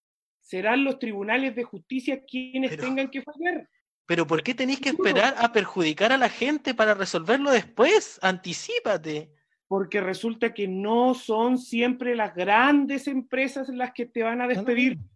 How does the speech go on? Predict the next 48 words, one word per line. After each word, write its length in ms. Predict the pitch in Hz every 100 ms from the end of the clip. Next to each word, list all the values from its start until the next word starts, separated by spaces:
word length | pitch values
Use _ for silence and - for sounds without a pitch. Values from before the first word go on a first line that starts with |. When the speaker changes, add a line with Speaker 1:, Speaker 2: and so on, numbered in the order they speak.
| 254
Speaker 1:
derecho 280 | 277 277 277
a 20 |
pensión. 480 | 294 302 370 302 - _ _ _
Speaker 3:
Da 140 | 151 185
lo 80 | 214
mismo. 240 | 262 151
Speaker 2:
Pero 160 | 135 165
aunque 300 | 180 185 175
sea 300 | - 247 196
una. 680 | 240 320 269 160 131 131 - _ _ - 415 196 98 392 381 _ _ _ _ _ -
Speaker 1:
No, 300 | 131 143 160
pues, 160 | 143 143
viejo, 360 | 156 151 123 _
no, 140 | 131 143
es 40 |
que 140 | - 127
no 100 | 120
puede 160 | 131
ser, 320 | 127 156 175 -
uno, 280 | 147 139 139 _ _ -
no, 240 | 147 147
no, 300 | 143 131 131 139
no 140 | 143
puede 160 | 143 160
generalizar 560 | 170 165 165 160 175
de 60 | 175
esa 160 | 175
manera, 440 | 175 151 175 190 135
pues. 120 | - -
Speaker 3:
Es 120 | 151
que 80 | 196
da 100 | 214
lo 100 | 247
Speaker 2:
Pero 0 |
Speaker 3:
mismo, 140 | 220 - 330
Speaker 2:
aunque 60 | 247
Speaker 3:
pues, 120 | 226
Rodrigo. 340 | 233 262 269 196 _
Speaker 1:
¿Tú 180 | 226 247
alguna 320 | 240 254 247
vez 140 | 262
le 80 | 269
has 100 | 240
dado 200 | 240 262
pega 220 | 269 277
a 60 | 269
cuatro 260 | 277 285 285
personas? 400 | 269 302 302